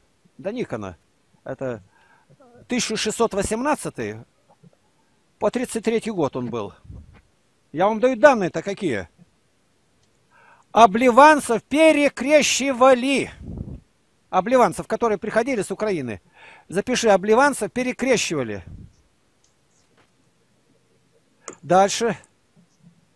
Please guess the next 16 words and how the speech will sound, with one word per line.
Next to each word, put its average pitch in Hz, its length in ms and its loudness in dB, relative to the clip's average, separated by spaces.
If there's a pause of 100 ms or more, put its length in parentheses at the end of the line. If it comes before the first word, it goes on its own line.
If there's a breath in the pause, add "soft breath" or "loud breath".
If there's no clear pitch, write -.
(420 soft breath)
В - 80 -20
семнадцатом 233 720 -2
веке, 147 460 -6 (720)
в - 80 -20
семнадцатом, 180 400 -4 (260 loud breath)
греческая 226 600 -2
церковь 226 380 2
заняла 233 340 4
резкое 240 440 2
отношение 240 440 -2
к - 80 -10
латинянам, 233 500 -4
католикам. 156 800 0 (3250)
После 247 340 6
Константинопольского 233 1040 -2
собора, 233 580 2